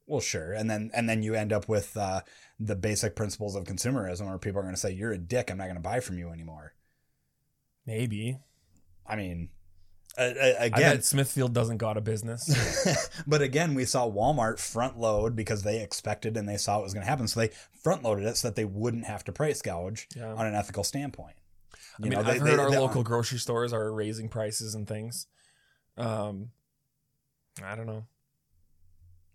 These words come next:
Speaker 1: I mean, if the, if their supply is running short and limited,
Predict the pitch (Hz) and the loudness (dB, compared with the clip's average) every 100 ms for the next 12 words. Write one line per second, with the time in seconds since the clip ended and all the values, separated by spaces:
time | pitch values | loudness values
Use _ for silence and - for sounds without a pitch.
0 | _ 101 98 92 87 90 - _ _ _ | _ -10 -8 -6 -8 -10 -12 _ _ _
1 | _ _ _ 107 98 - 107 98 104 - | _ _ _ -6 -6 0 0 0 -4 -2
2 | 104 - - - 95 98 113 101 98 101 | 0 0 -4 -4 -2 0 2 0 0 -2
3 | 98 92 - 107 107 107 90 90 135 95 | -2 -4 0 2 2 0 -4 -2 0 0
4 | 90 113 | -2 -6